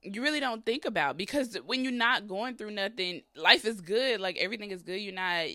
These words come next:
settling on the fact that, like, I can take care of myself. Like, I can do this. But when you have to surrender to life and you have to surrender to the things that are going on, it really just makes you,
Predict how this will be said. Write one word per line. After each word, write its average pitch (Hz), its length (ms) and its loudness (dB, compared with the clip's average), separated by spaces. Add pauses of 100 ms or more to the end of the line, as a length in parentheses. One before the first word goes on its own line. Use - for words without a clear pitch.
(300)
settling 190 600 -2
on 170 160 -6
the 180 80 -8
fact 170 320 -2
that, 156 140 -4
like, 151 260 2
I 190 100 2
can 262 120 -8
take 208 240 -8
care 214 100 -10
of 185 60 -12
myself. 202 380 -8
Like, 175 120 -6
I 185 100 -4
can 208 180 -10
do 185 140 -10
this. 175 260 -6 (420)
But 170 280 2
when 175 600 -2 (1040)
you 220 180 -2
have 202 160 0
to 208 100 -2
surrender 185 640 -6
to 170 180 -8
life 135 440 -8 (720)
and 180 140 4
you 208 80 -2
have 214 180 -2
to 190 120 -6
surrender 170 760 -6
to 175 500 -8
the 151 140 -10
things 175 320 -8
that 156 140 -6
are 143 60 -8
going 147 380 -12
on, 160 460 -6 (460)
it 180 280 2
really 180 400 -4
just 165 300 -8
makes 156 460 -2
you, 151 420 -6